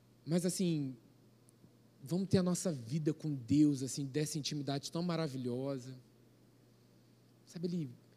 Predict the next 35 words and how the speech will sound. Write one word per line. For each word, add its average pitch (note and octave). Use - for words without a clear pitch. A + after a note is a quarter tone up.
investe G#3+
assim G#3+
uma A#3+
semana. D3+
Uma F3+
semana D#3
assim, D3+
eu F3+
não, G#3
eu -
não G3+
vou A3
falar G3
o F#3
que G3+
que G3
a F#3
gente F3
tem E3
feito, F3+
porque F#3
senão F#3+
vira E3+
uma F#3
regra, C#3
né? D3+
"Ah, E3+
vou E3
fazer E3+
também, D#3
tem E3
que -
fazer", D#3
nada A3+
disso. C3+